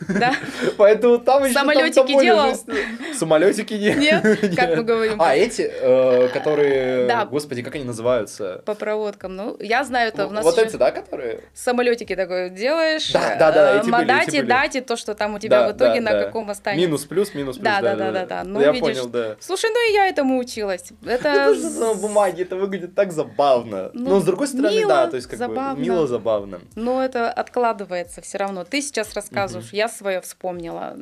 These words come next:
Speaker 1: Бывает, что реально даже когда я делаю заверку годового отчета,
Speaker 2: Мгм.
Speaker 1: я вспоминаю вообще всю свою теорию и основу и рисую эти самолетики.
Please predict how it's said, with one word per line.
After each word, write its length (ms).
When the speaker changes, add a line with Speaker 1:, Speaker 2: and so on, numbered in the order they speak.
Speaker 1:
Бывает, 380
что 160
реально 300
даже 280
когда 280
я 140
делаю 340
заверку 420
годового 500
отчета, 420
Speaker 2:
Мгм. 220
Speaker 1:
я 180
вспоминаю 640
вообще 300
всю 260
свою 300
теорию 420
и 40
основу 480
и 120
рисую 340
эти 180
самолетики. 600